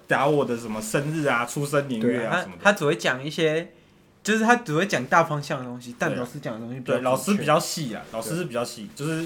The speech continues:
Speaker 1: 不是讲什么，哦，你今年会有桃花运动。
Speaker 2: 可惜啊。
Speaker 1: 你直接讲说今年你会交几个。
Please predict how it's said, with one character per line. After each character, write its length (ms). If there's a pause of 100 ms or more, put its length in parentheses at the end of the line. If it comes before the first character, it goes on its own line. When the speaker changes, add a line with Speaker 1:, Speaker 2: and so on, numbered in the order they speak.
(280)
Speaker 1:
不 80
是 160
讲 180
什 120
么， 100
哦， 140
你 160
今 240
年 200
会 120
有 100
桃 220
花 160
运 100
动。 20
Speaker 2:
可 140
惜 260
啊。 240
Speaker 1:
你 100
直 80
接 140
讲 160
说 140
今 220
年 140
你 60
会 80
交 200
几 160
个。 60